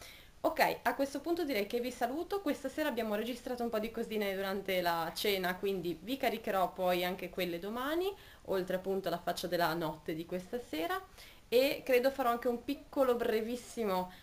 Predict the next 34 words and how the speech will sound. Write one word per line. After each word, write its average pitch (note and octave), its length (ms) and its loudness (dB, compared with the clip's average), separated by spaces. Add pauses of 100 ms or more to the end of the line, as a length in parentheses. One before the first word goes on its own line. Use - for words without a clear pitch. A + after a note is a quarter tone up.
(160)
eh, E3+ 480 4
video G3+ 300 0
di A#3+ 220 -4
intro A3+ 360 0
per A#3 160 0
farvi A#3 200 0
vedere A3+ 300 0
due G#3+ 140 0
o G#3+ 40 0
tre G#3+ 160 0
regalini G#3 500 2
appunto F3+ 340 -2
che G3 100 -8
non F#3 120 -2
ave-, E3 220 0
non, E3+ 560 -2
non G3+ 180 -2
sono G#3+ 180 -2
stati, F3+ 680 -2 (580)
non A#3 200 -2
mi A#3+ 100 2
sono A3+ 220 0
arrivati G3 380 2
durante F3+ 360 -2
la F#3 80 0
cena F3+ 160 -2
di E3+ 80 -4
stasera, G3 400 -4
ma D#3 260 -2 (380)
un F#3 200 -6
paio E3 200 2
di E3 80 -8
giorni D#3+ 240 -6
fa. - 180 -10